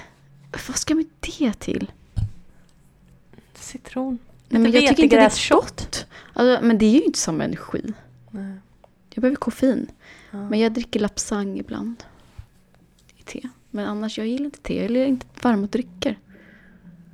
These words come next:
Speaker 2: Nej, så det tycker jag att vuxna människor ska sluta med.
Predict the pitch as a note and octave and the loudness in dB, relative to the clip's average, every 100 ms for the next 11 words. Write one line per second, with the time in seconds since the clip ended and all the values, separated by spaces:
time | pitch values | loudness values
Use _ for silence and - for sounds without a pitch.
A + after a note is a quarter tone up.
0 | - - - F#3 F#3 - - - - - | -20 -20 -20 -20 -20 -20 -20 -20 -20 -20
1 | - _ - _ _ _ _ _ _ _ | -20 _ -20 _ _ _ _ _ _ _
2 | _ _ _ _ _ _ _ - - - | _ _ _ _ _ _ _ -20 -20 -20
3 | - - - - - _ _ - C4 C#4+ | -20 -20 -20 -20 -20 _ _ -8 -2 0
4 | D4 - C#4 D4 C4+ B3+ A#3 G#3 G3 F#3+ | 0 -2 0 0 0 2 0 0 -4 -2
5 | G3+ G3 F3+ F#3 - F#3 G3+ F#3 F3 F3 | -2 -2 -4 -6 -8 -8 -6 -6 -6 -6
6 | F3 A3 | -6 -8